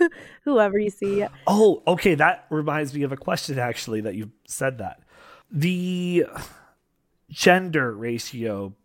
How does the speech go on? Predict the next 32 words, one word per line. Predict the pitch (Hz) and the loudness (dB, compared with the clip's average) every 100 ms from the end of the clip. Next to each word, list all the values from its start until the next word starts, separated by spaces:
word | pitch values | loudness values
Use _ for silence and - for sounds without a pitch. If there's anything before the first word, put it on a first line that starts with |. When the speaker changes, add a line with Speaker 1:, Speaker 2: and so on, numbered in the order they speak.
| - | -6
Speaker 2:
of | 123 110 | -6 -4
VTubing. | 113 101 98 107 98 95 82 64 - _ _ _ _ | -6 -8 -8 -10 -10 -10 -14 -20 -20 _ _ _ _
There | 139 170 160 - | 4 6 6 0
aren't | 170 277 | -2 0
a | 269 | 0
lot | 185 151 156 - | 2 2 0 0
of | 143 143 135 127 127 _ _ _ _ _ _ _ _ _ - | -2 0 -2 -6 -12 _ _ _ _ _ _ _ _ _ -4
male | 135 160 175 139 | 2 6 6 4
VTubers | 123 117 127 117 110 - | 0 -2 -4 -4 -6 -6
that | 107 | -6
are | 107 | -4
usually | 113 110 113 113 | -6 -8 -8 -8
in | 101 110 | -8 -8
the | 110 | -8
scene. | - 175 117 78 104 _ _ _ _ | -8 -10 -10 -14 -20 _ _ _ _
Why | - 135 156 | -2 4 6
do | 277 | 6
you | 330 | 2
think | 247 | 0
that | 208 220 | -2 0
is? | 196 92 - - - _ _ _ _ | 0 -2 -6 -12 -18 _ _ _ _
Speaker 1:
Um, | 233 311 415 440 453 453 - - | 2 6 6 6 4 0 -8 0
it's | 240 - - | 0 0 -10
pretty | - 285 427 | 2 4 4
tricky. | - 214 214 240 262 | 4 0 2 2 4
I | - 208 | 6 6
don't | 240 311 | 6 6
actually | - 202 - 214 196 185 185 - | 4 4 2 -2 0 -2 -4 -6
know | 214 196 | -2 2
if | 202 190 | 2 2
I | 185 | 2
know. | 202 240 269 | 4 4 4